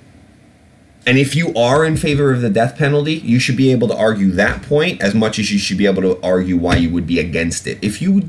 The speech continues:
don't, and if you can't, you don't understand the subject you're talking about.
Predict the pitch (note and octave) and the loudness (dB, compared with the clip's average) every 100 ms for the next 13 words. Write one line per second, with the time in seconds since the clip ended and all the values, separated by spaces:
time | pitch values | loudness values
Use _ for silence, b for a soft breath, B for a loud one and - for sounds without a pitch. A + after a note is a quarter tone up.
0 | - C4+ G3 C3 - B2+ C3 C#3+ F3 G3 | 0 2 4 2 0 0 0 0 -2 -4
1 | - - A#3+ F#3+ E3 C#3 D#3 E3 D#3 C#3+ | -6 -6 -2 0 0 -2 0 2 2 0
2 | - C#3+ B2+ B2+ D3 A#2+ A2+ A2 G#2 C#3 | -2 0 0 0 0 0 -2 -4 -6 -2
3 | B2+ B2+ A2 E2 - - | 0 0 -2 -2 -4 -6